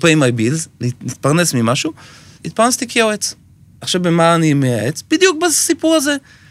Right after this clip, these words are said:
יש לך תהליך, איך אתה הופך אותו לתהליך, אה, כי אני מבין את הביולוגיה,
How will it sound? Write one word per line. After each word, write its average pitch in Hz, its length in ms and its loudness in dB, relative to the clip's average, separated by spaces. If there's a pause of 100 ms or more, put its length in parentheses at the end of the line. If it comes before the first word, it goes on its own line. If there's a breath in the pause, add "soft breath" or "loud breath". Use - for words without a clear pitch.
(480 soft breath)
יש 214 200 2
לך 196 100 2
תהליך, 143 580 0
איך 330 140 0
אתה 330 140 2
הופך 302 280 -2
אותו 226 200 -2
לתהליך, 196 560 0
אה, 202 260 -4 (600 loud breath)
כי - 100 -4
אני 214 100 0
מבין 208 140 0
את 202 60 0
הביולוגיה, 151 600 2